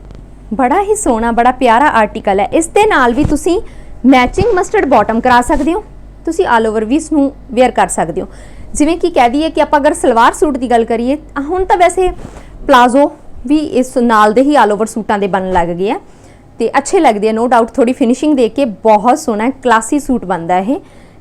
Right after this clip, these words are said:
ਤੇ ਇਹ ਆ ਜਾਂਦਾ ਹੈ ਜੀ ਇੱਕ ਇਹਦਾ ਲਾਸਟ ਪੀਸ। ਆ ਦੇਖੋ ਇਸ ਦਾ ਕਲਰ ਤੇ ਇਸ ਦਾ ਡਿਜ਼ਾਈਨ ਸੇਮ ਰਹੇਗਾ। ਇਹਦੇ ਵਿੱਚ ਤੁਹਾਨੂੰ ਕਲਰ ਹੈ ਜਿਹੜੇ ਤਿੰਨ ਮਿਲ ਜਾਣਗੇ।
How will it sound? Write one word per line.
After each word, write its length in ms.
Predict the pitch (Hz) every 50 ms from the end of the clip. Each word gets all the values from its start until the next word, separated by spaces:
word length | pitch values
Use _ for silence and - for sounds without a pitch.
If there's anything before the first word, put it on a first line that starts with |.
| - -
ਤੇ 240 | 254 240 233 240 220 -
ਇਹ 180 | - 262 277 269
ਆ 120 | 240 226
ਜਾਂਦਾ 280 | 196 233 220 202 196 202
ਹੈ 60 | 202
ਜੀ 120 | 202 254
ਇੱਕ 380 | 262 - 226 - - - 392 381 - - - - - - - - - - - - - - - - - - - - - - - - - - - - -
ਇਹਦਾ 140 | 196 247
ਲਾਸਟ 500 | 269 247 180 175 185 269 302 - - - - - - - - - - - - - - - - -
ਪੀਸ। 300 | 190 170 175 - - - - - - - - -
ਆ 40 | 226
ਦੇਖੋ 340 | 202 208 208 - - - -
ਇਸ 100 | - 214
ਦਾ 120 | - - 247
ਕਲਰ 420 | 240 - 220 196 185 202 269 392 403 - - - - - - - - - - - - -
ਤੇ 60 | 220
ਇਸ 180 | - - 254 -
ਦਾ 120 | - 330
ਡਿਜ਼ਾਈਨ 400 | 294 247 330 247 269 269 285 392
ਸੇਮ 260 | 392 - 285 202 175
ਰਹੇਗਾ। 300 | - - - 165 160 -
ਇਹਦੇ 240 | - - 240 233 302
ਵਿੱਚ 160 | 277 302 -
ਤੁਹਾਨੂੰ 280 | - - 294 269 254 262
ਕਲਰ 320 | - - 233 226 233 240
ਹੈ 80 | 240 233
ਜਿਹੜੇ 220 | 220 233 226 285
ਤਿੰਨ 280 | 277 - - 247 214 196
ਮਿਲ 200 | 190 185 170 170
ਜਾਣਗੇ। 400 | 165 175 - 196 214 220 233